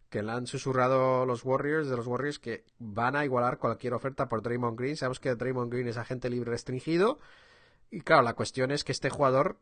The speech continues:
vale mucho, pero no sé, no sabemos si vale un máximo y si alguien le va a ofrecer un máximo, pero Golden State dice que cueste lo que cueste, van a igualar. No sabemos si, si es, eh, aviso a navegantes o es realidad.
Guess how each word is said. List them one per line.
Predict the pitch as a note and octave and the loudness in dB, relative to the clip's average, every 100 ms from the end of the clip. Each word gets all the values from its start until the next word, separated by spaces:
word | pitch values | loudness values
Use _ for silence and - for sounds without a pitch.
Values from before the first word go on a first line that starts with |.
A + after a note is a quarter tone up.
| _ _ | _ _
vale | B2 A#2 B2 C#3 | -8 2 4 4
mucho, | C#3 D3+ - F3+ D4+ _ _ _ _ _ _ - | 2 2 2 0 0 _ _ _ _ _ _ -10
pero | G#2 G2 F#2 | -6 -6 0
no | C3+ | 0
sé, | C3 A2+ B2 B2+ | 2 0 0 2
no | C#3 | 0
sabemos | C3 C#3 C#3+ D3 | 2 2 2 2
si | |
vale | C#3 C#3 | 4 4
un | C3+ | 2
máximo | C3+ - C#3+ C#3 | 0 0 0 0
y | |
si | C3+ | 0
alguien | B2+ A#2+ | 0 0
le | |
va | A#2+ | 0
a | |
ofrecer | B2 B2 B2 | -2 -4 -2
un | A#2+ | -2
máximo, | A#2+ D3 D3+ C3+ | -4 -4 -6 -4
pero | G#2 | -4
Golden | G#2 A2 | -4 -6
State | - B2+ | -6 -8
dice | B2 A2 A#2+ | -6 -8 -6
que | G#2+ | -6
cueste | A2 - | -8 -8
lo | A2 | -8
que | G2 | -8
cueste, | A#2 - A#2 | -10 -8 -8
van | G2 | -8
a | G2+ | -8
igualar. | F#2 G#2 E3+ - - - - | -4 -2 -2 -4 -20 -20 -10
No | B2 A2+ | -6 -4
sabemos | A2 G#2+ G#2 - | -4 -4 -6 -8
si, | G#2+ G2+ G2+ - | -8 -8 -10 -14
si | - G#2 | -10 -8
es, | G2+ - | -6 -6
eh, | G2 - | -8 -8
aviso | A2 A2 A2+ | -8 -8 -8
a | G#2+ | -8
navegantes | G2+ G2+ G#2 B2+ D3 D#3 - | -6 -6 -6 -6 -6 -6 -6
o | G2 F2+ | -8 -8
es | G#2 | -6
realidad. | G2+ F#2+ G2 B2+ | -6 -6 -4 -4